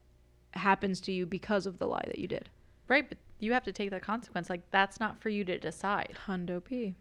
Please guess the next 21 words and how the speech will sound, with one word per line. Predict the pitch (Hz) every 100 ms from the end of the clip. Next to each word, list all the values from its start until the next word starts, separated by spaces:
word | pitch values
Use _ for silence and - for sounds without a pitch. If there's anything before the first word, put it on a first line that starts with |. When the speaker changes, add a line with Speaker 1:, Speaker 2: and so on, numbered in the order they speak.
| -
Speaker 2:
That's | 196 -
taking | - 208 208
away | 196 190
someone | - 185
else's | 175 190
choice, | - 269 -
which | - -
we'll | 185
talk | 202 196
about | 185
Speaker 1:
Which, | 156
Speaker 2:
later, | 220 220 190
but, | - -
Speaker 1:
which |
Speaker 2:
like, | 202 202
Speaker 1:
comes | - 190 190 196
with | 190
the | 196 185
risk | 180 180 - -
of | - -
lying. | 208